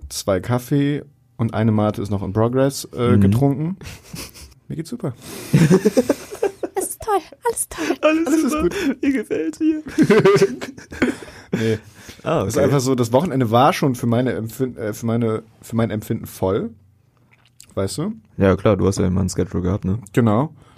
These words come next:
Speaker 1: Und dann kam aber auf einmal noch Donnerstag, an dieser Stelle nochmal liebe Grüße, also im Endeffekt war es gut, habe ich nochmal eine Nachricht bekommen auf Instagram, so, „Ey, was geht bei dir? Bist du auch bei diesem Kolloquium?“ Und ich so, „Hm.“ Also, also ein Kolloquium.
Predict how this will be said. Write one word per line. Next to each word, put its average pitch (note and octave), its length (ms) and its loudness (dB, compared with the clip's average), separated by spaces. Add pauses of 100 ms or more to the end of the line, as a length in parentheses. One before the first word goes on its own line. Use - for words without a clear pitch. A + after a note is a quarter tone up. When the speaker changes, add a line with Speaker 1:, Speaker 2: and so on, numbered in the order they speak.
Speaker 1:
Und B2+ 180 -2
dann E3 220 4
kam E3 260 2
aber C3+ 160 2
auf C3 80 0
einmal C3 220 0
noch B2 100 0
Donnerstag, B2+ 580 0 (600)
an - 180 -6
dieser B2+ 180 4
Stelle A#2+ 200 2
nochmal A#2 220 2
liebe A#2 180 0
Grüße, C3+ 260 2
also B2 160 2
im G#2 120 0
Endeffekt A2+ 360 0
war G#2+ 80 4
es G2+ 120 -2
gut, D3 240 2 (380)
habe A2+ 140 2
ich A#2+ 60 0
nochmal A2+ 180 2
eine A2 80 2
Nachricht C3 280 0
bekommen A#2 220 0
auf A2 120 0
Instagram, A#2+ 480 -2
so, A2+ 80 -2
„Ey, D3 260 0
was C3+ 140 -2
geht D3 180 -2
bei B2+ 120 2
dir? C3 320 4 (400)
Bist B2+ 220 -2
du A#2+ 60 2
auch A#2+ 140 2
bei A#2 120 4
diesem A2 160 0
Kolloquium?“ A2+ 600 0
Und G#2 140 -6
ich G#2+ 100 -6
so, F#2+ 260 -10
„Hm.“ B2+ 260 -4 (1080)
Also, F#2+ 180 -12
also G2 120 -10
ein G2 60 -8
Kolloquium. G2+ 420 -8